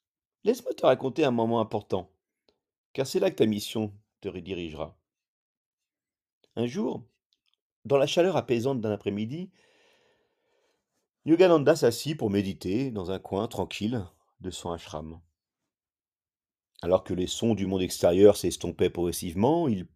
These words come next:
plongea dans les profondeurs de son être intérieur, cherchant la paix et l'unité avec le divin. À mesure que sa respiration ralentissait et que son esprit s'apaisait,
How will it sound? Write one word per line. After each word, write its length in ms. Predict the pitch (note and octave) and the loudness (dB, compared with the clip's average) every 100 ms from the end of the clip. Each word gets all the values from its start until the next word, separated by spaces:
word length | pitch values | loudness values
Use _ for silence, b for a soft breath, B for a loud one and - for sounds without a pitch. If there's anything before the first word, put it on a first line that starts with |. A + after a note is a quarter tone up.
| _ | _
plongea 420 | - F#2 F2+ G2+ | -4 -2 2 4
dans 80 | G2+ | 4
les 100 | F2+ | 2
profondeurs 560 | - G#2 - F#2+ F2+ G#2 | -2 -6 -6 -2 2 2
de 60 | |
son 120 | - F2+ | 2 -6
être 100 | D#2+ | -4
intérieur, 560 | E2+ F2 G#2 D#3 F3+ - b b b b | -2 0 2 2 0 -8 b b b b
cherchant 380 | - - - G#2+ | -10 -8 -2 6
la 100 | B2 | 6
paix 340 | - G2+ A2+ _ _ _ _ - | 8 2 2 _ _ _ _ -6
et 80 | F#2+ | -2
l'unité 380 | G2 G2 - G2 | -2 -2 -2 -4
avec 220 | F2 E2+ | -4 -8
le 100 | E2 | -8
divin. 340 | D#2+ D2+ D2 _ _ _ _ _ _ _ _ _ _ _ _ _ _ _ _ _ _ _ _ _ _ _ _ _ _ | -8 -10 -12 _ _ _ _ _ _ _ _ _ _ _ _ _ _ _ _ _ _ _ _ _ _ _ _ _ _
À 100 | - | -2
mesure 300 | G#2 G2 A#2+ | 0 0 -2
que 80 | - | -6
sa 180 | - F2+ | -8 -6
respiration 640 | E2+ - - D#2+ E2+ - | -8 -8 -10 -8 -8 -8
ralentissait 720 | A#2 E2 D#2 F2 - F#3+ G#3+ - _ _ _ _ _ _ _ _ _ | -8 -8 -10 -10 -8 -4 -6 -8 _ _ _ _ _ _ _ _ _
et 100 | F#2+ | -6
que 120 | - | -4
son 200 | F#2+ - | -6 -4
esprit 360 | F#2 F2 - A#2+ | -6 -8 -8 -8
s'apaisait, 640 | - D#2+ F#2+ F#2 D#3 G#3+ | -6 -6 -6 -4 -4 -4